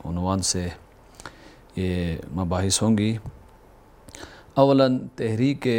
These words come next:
کربلا کی شناخت امام کے ناصران،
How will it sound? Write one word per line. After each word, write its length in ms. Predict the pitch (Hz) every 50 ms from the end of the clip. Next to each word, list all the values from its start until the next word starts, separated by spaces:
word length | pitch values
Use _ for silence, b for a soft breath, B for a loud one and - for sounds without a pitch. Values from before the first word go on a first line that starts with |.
| 113 110 104 101 87 - - 90 110 -
کربلا 840 | - 104 98 98 92 98 98 107 110 110 110 107 104 101 90 87 - - _ - - _ _
کی 180 | - - 98
شناخت 720 | 95 - - 104 101 101 107 107 101 - - - - - - - - - _ _ _ B B B B B B B B B B B - - - - - -
امام 340 | 104 101 101 107 107 107 107
کے 300 | 101 - 107 101 101 98
ناصران، 840 | 95 98 98 95 - - 104 98 98 101 104 104 104 101 101 95 85